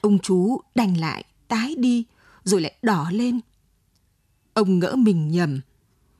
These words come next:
Nhưng sao mà nhầm được chứ? Mới cách đó có ba hôm thôi, ông còn chạm chén chúc nó ở đám cưới của nó với con gái ông hàng xóm kia mà.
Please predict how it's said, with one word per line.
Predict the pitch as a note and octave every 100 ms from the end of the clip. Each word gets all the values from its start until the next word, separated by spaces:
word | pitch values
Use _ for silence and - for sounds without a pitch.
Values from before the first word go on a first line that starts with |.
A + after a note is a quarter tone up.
| _ _
Nhưng | A#3 A#3
sao | G3 B3 A3
mà | F#3+
nhầm | E3 F3 C3+
được | D#3+ - -
chứ? | C4+ C#4 - _ _ _ _ _ _
Mới | - G#3+ G#3
cách | A#3 D#4
đó | G3 F#3+ A#3
có | B3+
ba | G#3 A#3+ A#3+
hôm | A3+ B3 A#3
thôi, | A3+ A#3+ B3 - _ -
ông | - D4
còn | A#3 F#3 D3
chạm | - G3 -
chén | - F3+ A#3 -
chúc | - F#4
nó | A3 G#3 A#3+ C4+
ở | F#3
đám | F3 G#3
cưới | B3 G#3+ D4+
của | - F#3
nó | D3+ D#3+ F3+ C4+ G4+ - - -
với | F#3
con | A#3+ B3
gái | G#3+ G#3+
ông | - C4
hàng | F3+ F3 C#3
xóm | - F#3+ E4+ -
kia | C4+
mà. | E3 C#3